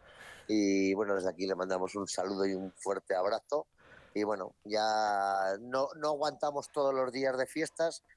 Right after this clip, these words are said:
pero hay días emblemáticos, como puede ser el jueves la saca, el viernes de toros y el lunes de bailes, ¿no? Por ejemplo, son mis tres días preferidos y a todos nuestros oyentes estaría, pues bueno, están invitados a venir a, a conocer Soria y sus fiestas.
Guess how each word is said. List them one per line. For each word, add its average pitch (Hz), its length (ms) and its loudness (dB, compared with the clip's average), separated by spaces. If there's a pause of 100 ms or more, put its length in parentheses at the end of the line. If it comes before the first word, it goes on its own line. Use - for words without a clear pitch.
(160)
pero 110 100 0
hay 113 80 2
días 123 240 -2
emblemáticos, 131 720 -2
como 104 260 -2
puede 104 200 0
ser 107 340 0 (720)
el 101 40 2
jueves 113 280 0
la 101 100 -2
saca, 139 460 0
el 120 100 -2
viernes 110 340 -2
de 107 140 2
toros 127 260 0
y 117 60 0
el 101 80 0
lunes 98 320 -4
de 92 80 2
bailes, 78 400 -2
¿no? 113 140 -2
Por 78 180 -6
ejemplo, 95 300 -4
son - 180 -4
mis 95 140 -4
tres 90 200 -6
días 90 240 -2
preferidos 123 640 -2 (400)
y - 60 -2
a 101 80 0
todos 107 240 -2
nuestros 104 380 -4
oyentes 110 320 2
estaría, 90 500 0 (280)
pues 92 100 -6
bueno, 80 280 -2
están 117 360 -2
invitados 107 500 -2
a 95 40 -2
venir 95 200 -2
a, 87 220 0 (380)
a 107 100 -2
conocer 117 400 -2
Soria 143 260 0
y 139 40 2
sus 120 200 -4
fiestas. - 560 -4